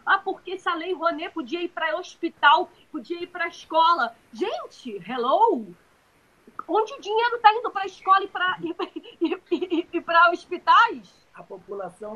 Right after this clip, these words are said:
Speaker 2: questiona seis a oito por cento do imposto de renda, que é o que uma empresa pode destinar pra Lei Rouanet, mas não questiona os outros noventa e dois por cento do imposto, o que é feito com o dinheiro desse imposto.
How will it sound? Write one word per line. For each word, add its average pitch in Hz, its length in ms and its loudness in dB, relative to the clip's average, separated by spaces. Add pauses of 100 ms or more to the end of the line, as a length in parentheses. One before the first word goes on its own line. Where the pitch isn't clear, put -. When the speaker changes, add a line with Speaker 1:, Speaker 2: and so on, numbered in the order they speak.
(180)
Speaker 2:
questiona 190 540 -4
seis 226 640 -2
a 226 80 2
oito 220 360 4
por 214 160 -10
cento 226 320 -8
do 226 80 -2
imposto 214 400 2
de 208 100 -6
renda, 190 380 -2
que 226 160 0
é - 20 4
o 214 80 0
que 233 100 -4
uma 220 140 4
empresa 214 420 0
pode 202 380 -4
destinar 196 560 -2
pra 208 140 -4
Lei 202 180 0
Rouanet, 185 320 -6
mas 202 260 2
não 254 240 6
questiona 254 680 0
os 233 120 -4
outros 240 280 0
noventa 262 520 4
e 294 80 -2
dois 262 280 4
por 269 160 -14
cento 247 500 -8 (420)
do 226 140 -4
imposto, 233 580 0
o 202 80 -10
que 254 200 -4
é 262 80 -6
feito 214 340 -6
com 220 80 -8
o 208 40 -10
dinheiro 196 220 -8
desse 185 200 -10
imposto. 143 340 -12